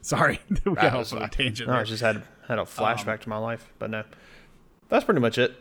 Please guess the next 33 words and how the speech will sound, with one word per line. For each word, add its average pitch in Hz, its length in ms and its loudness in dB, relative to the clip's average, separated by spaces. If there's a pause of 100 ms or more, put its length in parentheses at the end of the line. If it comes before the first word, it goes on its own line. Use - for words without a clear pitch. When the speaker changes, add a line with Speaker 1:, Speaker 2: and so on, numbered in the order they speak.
(600)
Speaker 2:
That's, - 120 2
Speaker 1:
Yeah. - 180 2
Speaker 2:
that's 143 180 -8
the 131 120 -4
Guest 110 220 0
family. 107 320 -4 (1900)
What 127 100 -4
about 107 160 2
you? 120 140 0
Speaker 1:
Yeah. 123 160 -4 (560)
The, - 60 -12
Speaker 2:
Mister 127 260 -2
Speaker 1:
uh, 104 200 -6 (320)
Speaker 2:
Doctor, 113 420 0 (280)
Doctor 113 260 -6
Reynolds, 117 300 -10
excuse - 240 -14
me. 135 60 -18 (180)
Speaker 1:
Well, 143 540 -2
um, 113 640 -4 (480)
Amy 147 260 0
went 147 220 -2
out 143 120 -2
of 139 60 -4
town 143 240 -2
this 127 160 -6
weekend, 139 360 -2
and 123 80 -2
I 113 40 -2
was 113 80 -6
supposed - 360 -4
to 131 80 -6
work 110 360 -6